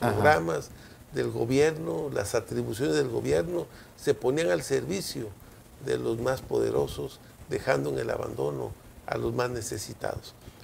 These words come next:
Speaker 2: Hoy precisamente lo que se está haciendo es tratar de, de, a través de prácticamente acciones afirmativas,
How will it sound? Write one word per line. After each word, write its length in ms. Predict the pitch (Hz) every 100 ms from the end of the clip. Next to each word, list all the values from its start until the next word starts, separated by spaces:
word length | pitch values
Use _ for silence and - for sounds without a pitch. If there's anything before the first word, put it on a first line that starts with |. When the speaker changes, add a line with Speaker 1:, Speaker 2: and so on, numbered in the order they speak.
| -
Speaker 2:
Hoy 200 | 135 160
precisamente 720 | 143 135 135 143 165 - 147
lo 140 | 127
que 120 | -
se 80 | 104
está 180 | 92 131
haciendo 460 | 127 147 151 147 147
es 120 | - - - -
tratar 580 | - 127 113 - 151 175 160 - 135
de, 480 | 120 120 57 104 101 - - - - -
de, 280 | 131 117 - -
a 80 | 127
través 300 | 123 123 139
de 140 | 143 - -
prácticamente 720 | - 131 - 123 117 135 135
acciones 360 | 113 123 127 -
afirmativas, 880 | 123 127 123 131 - 190 180 160